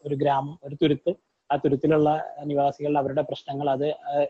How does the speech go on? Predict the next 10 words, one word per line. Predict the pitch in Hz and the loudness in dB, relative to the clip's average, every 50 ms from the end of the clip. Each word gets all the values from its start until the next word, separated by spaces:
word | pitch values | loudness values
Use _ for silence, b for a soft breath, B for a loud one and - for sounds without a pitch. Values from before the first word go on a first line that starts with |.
| - - | -2 -6
ശരിക്കും | - 151 156 151 170 180 180 - - - | -4 -2 2 2 2 2 0 0 0 0
കൊച്ചിക്കകത്തുള്ള, | 156 151 - - - 175 165 160 170 165 156 165 147 | 0 0 -2 0 2 2 2 4 2 2 0 0 0
അടുത്തുള്ള | 147 156 156 151 147 - 156 151 160 | -2 -2 -2 -2 0 0 2 4 4
ഒരു | 160 160 156 156 - - | 4 2 2 -2 -4 -8
തുരുത്താണ് | 135 131 - 147 135 131 | -8 -4 -2 -2 -2 -2
താന്തോന്നി | - 139 135 131 135 139 139 135 | -2 -2 -2 0 -2 -2 -2 -4
തുരുത്ത് | 131 135 123 - 135 | -4 -6 -8 -8 -10
എന്ന് | 127 123 | -10 -10
പറയുന്നത്. | 117 123 127 127 | -10 -12 -14 -12
അപ്പം | 131 156 - _ _ _ _ _ _ | -12 -12 -14 _ _ _ _ _ _